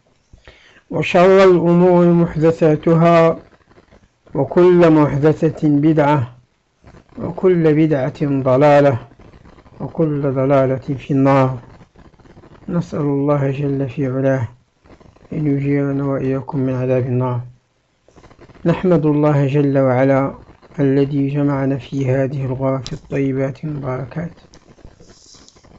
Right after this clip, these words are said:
ونسأله جل في علاه، وكما جمعنا في هذه الغرف، أن يجمعنا بكم في الجنة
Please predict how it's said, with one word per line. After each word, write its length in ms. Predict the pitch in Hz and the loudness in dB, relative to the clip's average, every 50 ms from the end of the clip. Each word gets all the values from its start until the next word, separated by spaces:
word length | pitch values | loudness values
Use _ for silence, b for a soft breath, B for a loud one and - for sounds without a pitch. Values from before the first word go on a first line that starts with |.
| - _ - - | -20 _ -12 -8
ونسأله 800 | 151 143 151 160 - - - 170 160 156 156 151 143 143 143 143 143 156 170 - - - 190 | -4 0 0 0 0 -2 -2 0 0 0 0 -4 -4 -4 -4 -6 -6 -6 -8 -12 -14 -12 -6
جل 420 | 175 160 160 160 156 151 147 143 | -2 0 0 2 2 2 0 0
في 240 | 117 - 156 147 135 | -2 -2 -4 -2 -2
علاه، 380 | 131 139 143 143 143 139 120 - - - - - - - _ _ _ - - - - - - - _ - | 0 0 2 2 2 2 0 -2 -6 -16 -20 -20 -20 -20 _ _ _ -20 -20 -20 -20 -20 -20 -20 _ -16
وكما 440 | 185 170 - 185 170 185 185 185 170 | -14 -8 -4 -2 0 2 4 4 4
جمعنا 480 | 160 175 180 180 170 160 160 170 165 | 4 4 4 4 4 4 4 2 0
في 300 | 127 - - 160 151 151 | 0 -2 -2 0 0 2
هذه 280 | 151 160 160 147 151 147 | 2 0 0 2 0 0
الغرف، 420 | 139 135 131 143 143 139 139 120 B B B B B B B B B B - - | 0 0 0 0 0 0 -2 -4 B B B B B B B B B B -12 -8
أن 140 | 175 165 | -4 -2
يجمعنا 580 | 156 160 156 143 143 147 147 143 139 139 139 139 | 0 0 0 0 -2 -2 -2 -2 -2 -2 -2 -2
بكم 340 | 139 147 143 - 156 143 135 | -4 -4 -6 -6 -8 -10 -10
في 120 | - - | -10 -10
الجنة 580 | 135 131 135 139 139 135 139 135 135 135 120 | -10 -8 -6 -6 -4 -2 -2 -2 -2 -4 -4